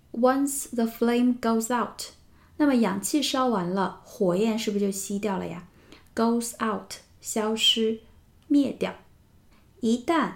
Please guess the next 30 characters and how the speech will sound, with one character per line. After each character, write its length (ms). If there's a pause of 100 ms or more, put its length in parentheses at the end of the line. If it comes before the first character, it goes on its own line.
(100)
这 160
个 120
火 240
焰 260
消 280
失 240
了， 240 (800)
the 140
vacuum 680
creates 720
suction, 760 (480)
which 360
sticks 760
the 80
cup 380 (340)
to 200
the 120
body。 380 (840)
那 100
么 120
这 120
个 100
真 320
空 440
造 200
成 180
了 80
什 160
么 120
呢 260